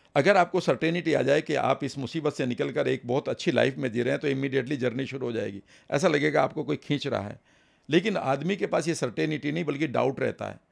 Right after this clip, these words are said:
उसे डाउट ये रहता है कि शायद मेरे साथ ही गड़बड़ होएगी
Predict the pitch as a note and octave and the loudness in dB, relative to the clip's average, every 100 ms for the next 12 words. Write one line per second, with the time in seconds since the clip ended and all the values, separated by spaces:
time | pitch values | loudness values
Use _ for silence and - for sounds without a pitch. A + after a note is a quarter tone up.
0 | _ _ - E3 C3 C3+ D#3 D3 C3+ B2+ | _ _ -4 0 4 4 4 0 2 0
1 | D3 C#3+ C3+ C#3 A#2+ C3+ D3+ C#3 C3 C#3 | -2 -4 -4 -4 -2 0 0 0 -2 -2
2 | C3 - C3 A#2+ B2 A2 G#2+ | -8 -2 -2 0 0 0 -2